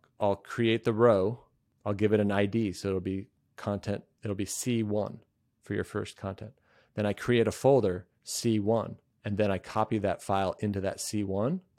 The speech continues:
and then I update the row with the folder and the U R L of the, the file. And now I have the structure. Now I'll never lose that file again. I'll know where it is. From Airtable, I can share it with other people. I can say, "Hey,"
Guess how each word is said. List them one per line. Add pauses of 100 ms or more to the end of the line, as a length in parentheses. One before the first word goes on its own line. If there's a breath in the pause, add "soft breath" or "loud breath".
(140)
and
then
I
update
the
row (460)
with (100)
the
folder (140)
and
the
U
R
L
of
the,
the
file.
And
now
I
have
the
structure. (200)
Now
I'll
never
lose
that
file
again.
I'll
know
where
it
is.
From
Airtable,
I
can
share
it
with
other
people.
I
can
say,
"Hey,"